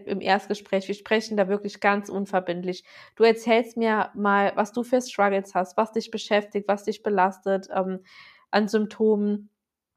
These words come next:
was so deine Probleme sind oder wieso du es nicht schaffst abzunehmen, was du vermutest vielleicht, kannst du mir auch gern mal sagen.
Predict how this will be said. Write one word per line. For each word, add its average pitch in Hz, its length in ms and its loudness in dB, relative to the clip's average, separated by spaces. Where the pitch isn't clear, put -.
was 226 280 4
so 226 80 -2
deine 214 280 4
Probleme 208 460 0
sind 208 320 -2
oder 196 500 0
wieso 220 420 0
du 233 80 0
es 226 140 -8
nicht 233 200 -4
schaffst 226 320 0
abzunehmen, 190 600 -2
was 190 100 -2
du 202 120 -14
vermutest 208 840 -2
vielleicht, 190 560 2
kannst 233 260 0
du 220 60 -6
mir 214 220 -2
auch - 240 0
gern 196 220 0
mal 196 160 0
sagen. 196 480 2